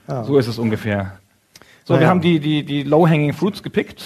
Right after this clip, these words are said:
Speaker 2: wie man
Speaker 1: Wir
Speaker 2: so
Speaker 1: müssen
Speaker 2: schön
Speaker 1: weiter,
Speaker 2: sagt
Speaker 1: wir
Speaker 2: im
Speaker 1: haben
Speaker 2: Amerikanischen, hier mit
Speaker 1: wir
Speaker 2: dem,
Speaker 1: müssen
Speaker 2: mit dem,
Speaker 1: echt
Speaker 2: mit dem
Speaker 1: weiter, wir hätten
Speaker 2: Sexting.
Speaker 1: noch
Speaker 2: Wir müssen in den nächsten Raum,
Speaker 1: Ja,
Speaker 2: sonst
Speaker 1: wir
Speaker 2: kommen wir
Speaker 1: hätten
Speaker 2: hier
Speaker 1: noch
Speaker 2: nicht
Speaker 1: so viel
Speaker 2: durch.
Speaker 1: mehr zu erzählen von dem. Ich muss noch schnell von diesem, wie heißt dieses eine Spiel, wo man, wo, das ist, äh, so ein Mortal Kombat-Klon, da spielt man einen Schotten und dieser Schotte hat als Spezialangriff, der kann einen Feuerball schießen.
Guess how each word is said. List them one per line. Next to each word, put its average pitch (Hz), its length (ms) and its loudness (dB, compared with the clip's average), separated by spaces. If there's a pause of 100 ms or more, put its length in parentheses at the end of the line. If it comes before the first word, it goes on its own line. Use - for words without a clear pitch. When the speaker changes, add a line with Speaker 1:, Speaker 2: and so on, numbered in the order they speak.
(160)
Speaker 2:
wie 170 60 -2
man 170 140 2
Speaker 1:
Wir - 20 -2
Speaker 2:
so 135 60 -4
Speaker 1:
müssen 131 80 -6
Speaker 2:
schön 170 120 -2
Speaker 1:
weiter, 151 120 2
Speaker 2:
sagt 143 160 0
Speaker 1:
wir - 20 -6
Speaker 2:
im - 80 -6
Speaker 1:
haben 160 100 -4
Speaker 2:
Amerikanischen, 156 480 -4
hier 143 140 -4
mit 143 160 -6
Speaker 1:
wir 139 80 0
Speaker 2:
dem, 147 40 2
Speaker 1:
müssen 190 100 2
Speaker 2:
mit - 100 -6
dem, 139 60 -2
Speaker 1:
echt - 80 0
Speaker 2:
mit 135 40 -4
dem 151 60 0
Speaker 1:
weiter, 156 80 0
wir 156 60 0
hätten 147 100 0
Speaker 2:
Sexting. 156 180 -4
Speaker 1:
noch 147 40 0
Speaker 2:
Wir 151 80 4
müssen 160 160 2
in 151 40 -4
den 139 80 0
nächsten 135 240 -4
Raum, 139 220 2
Speaker 1:
Ja, 127 80 0
Speaker 2:
sonst 165 60 2
Speaker 1:
wir - 20 -4
Speaker 2:
kommen 156 40 -2
wir 170 100 2
Speaker 1:
hätten 131 80 2
Speaker 2:
hier 127 100 2
Speaker 1:
noch 120 60 2
Speaker 2:
nicht - 40 -8
Speaker 1:
so - 60 -8
viel 113 140 2
Speaker 2:
durch. 143 60 0
Speaker 1:
mehr 170 140 0
zu 160 120 -8
erzählen 135 320 -2
von 147 100 -4
dem. 139 100 -2
Ich - 80 -6
muss 170 160 0
noch 160 80 -6
schnell 143 160 -2
von 135 100 -2
diesem, 127 220 -2 (240)
wie 131 80 -4
heißt 135 160 -4
dieses 135 160 -6
eine 135 200 0
Spiel, 135 240 0
wo 131 60 0
man, 123 200 0 (100)
wo, 131 160 0
das 127 220 -4
ist, - 220 -10
äh, - 340 -8
so 143 100 -2
ein 135 60 0
Mortal 135 200 4
Kombat-Klon, 143 460 0
da 131 60 -2
spielt 139 220 0
man 127 80 0
einen 123 60 -2
Schotten - 380 -4 (300)
und 139 80 2
dieser 135 180 2
Schotte 135 320 0
hat 131 100 0
als 123 160 0
Spezialangriff, 127 640 -4
der 113 120 -4
kann 123 140 -4
einen 113 40 -4
Feuerball 160 460 2
schießen. 165 480 -6